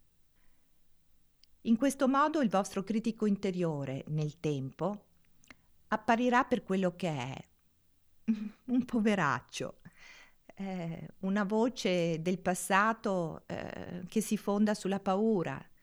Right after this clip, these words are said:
si fonda sulla solitudine e che soprattutto non è voi.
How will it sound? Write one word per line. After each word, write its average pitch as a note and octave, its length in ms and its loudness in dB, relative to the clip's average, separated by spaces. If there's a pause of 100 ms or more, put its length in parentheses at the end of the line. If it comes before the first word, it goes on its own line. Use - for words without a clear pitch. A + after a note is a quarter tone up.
(340)
si - 200 -6
fonda E3+ 320 2
sulla E3+ 260 -2
solitudine D3+ 920 -4 (360)
e G#3 160 0
che B3 160 0
soprattutto A#3+ 800 -2
non G3+ 320 6
è G3 200 0
voi. B2+ 460 -6